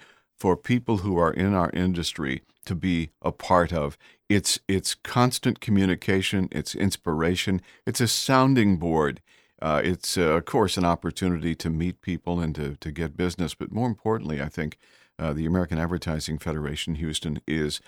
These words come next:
a supportive community of what we do, and it, it, it keeps us going,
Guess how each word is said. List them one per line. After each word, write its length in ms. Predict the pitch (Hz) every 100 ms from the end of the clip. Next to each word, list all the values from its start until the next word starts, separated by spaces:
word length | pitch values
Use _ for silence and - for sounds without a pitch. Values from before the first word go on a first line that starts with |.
| - - -
a 80 |
supportive 560 | 92 101 - 113 110 90
community 560 | - 87 92 95 82 78
of 140 | 76
what 220 | 85 85
we 160 | 85 80
do, 320 | 76 87 76
and 120 | 67 117
it, 140 | 120
it, 320 | 113 - 123 -
it 140 | 110 -
keeps 260 | 196 -
us 180 | 135 110
going, 520 | 92 95 95 71 65